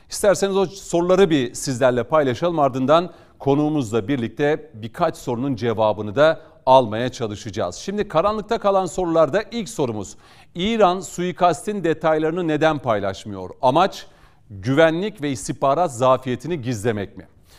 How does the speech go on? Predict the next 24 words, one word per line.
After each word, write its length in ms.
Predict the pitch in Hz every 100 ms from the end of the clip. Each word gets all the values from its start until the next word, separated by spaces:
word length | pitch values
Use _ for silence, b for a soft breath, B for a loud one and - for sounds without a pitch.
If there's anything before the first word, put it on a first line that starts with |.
| b b -
İkinci 340 | 131 208 247
soru, 560 | - 214 220 233 - - _ _ _
Haniye 420 | 139 175 226 240
suikasti 960 | - 202 175 185 175 - 190 226 220 -
hedef 420 | 127 151 214 240 -
odaklı 480 | 175 160 156 - 131
bir 120 | 123
saldırı 460 | - 120 120 147 180
mıydı? 460 | 196 185 220 220 - _
Saldırı 640 | - - 156 170 175 220
yeri 560 | 220 175 131 104 110 127
neden 500 | 143 143 214 233 -
İran 480 | 185 175 160 131 107
olarak 420 | 113 107 101 95
seçildi? 720 | - 107 - 101 127 180 180 b b b -
Bunun 240 | 165 165
da 100 | 143
cevaplanması 720 | 117 117 117 - 104 98 -
gerekiyor. 460 | 92 92 87 87 92 - b b b b
Olayın 300 | 110 147 208
perde 320 | 185 175 175 240
arkasında 520 | 190 202 - 185 175
neler 300 | 151 147 139
var? 260 | 127 180